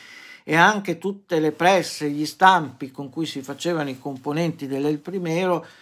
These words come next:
Eh, ricorderemo poi la storia di Charles Vermont, quell'orologiaio coraggioso di Zenith che disobbedì e arrivò a nascondere tutto in una specie di soffitta murata,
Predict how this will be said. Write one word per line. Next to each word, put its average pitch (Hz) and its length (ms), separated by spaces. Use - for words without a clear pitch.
Eh, 127 220
ricorderemo 143 720
poi 143 180
la 131 140
storia 147 420
di 123 180
Charles 135 440
Vermont, 147 680
quell'orologiaio 131 960
coraggioso 139 600
di 143 160
Zenith 165 560
che 139 180
disobbedì 170 720
e 165 160
arrivò 170 600
a 151 200
nascondere 147 720
tutto 160 340
in 135 80
una 139 200
specie 151 400
di 143 100
soffitta 165 640
murata, 143 720